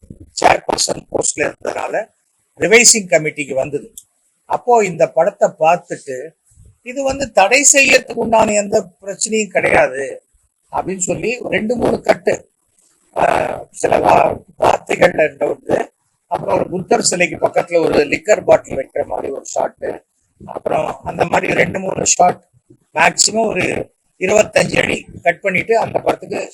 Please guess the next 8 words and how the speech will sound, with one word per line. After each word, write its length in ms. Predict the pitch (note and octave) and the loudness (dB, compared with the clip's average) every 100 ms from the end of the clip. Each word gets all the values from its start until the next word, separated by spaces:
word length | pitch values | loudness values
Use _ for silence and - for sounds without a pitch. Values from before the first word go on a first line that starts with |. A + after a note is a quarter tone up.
| - - _ _ _ | -20 -20 _ _ _
நாங்க 640 | - C3+ D#3 D3 C3 B2 - _ _ | -2 2 6 6 4 0 -16 _ _
யூ 220 | - G3+ A#3+ | -8 0 4
சர்டிபிகேட் 440 | G3+ D#3+ C#3+ D3 - | 4 2 0 -2 -4
கொடுத்தோம். 320 | C3+ - - _ _ _ _ _ _ _ _ _ _ _ | -10 -12 -16 _ _ _ _ _ _ _ _ _ _ _
அது 240 | - D#3 | -6 0
என்ன 580 | - - - - G3 F3+ - | 0 2 2 4 4 2 2
கதை 360 | - - G#3+ - | 2 4 4 4
என்றால், 640 | - - - - - | 0 0 4 4 2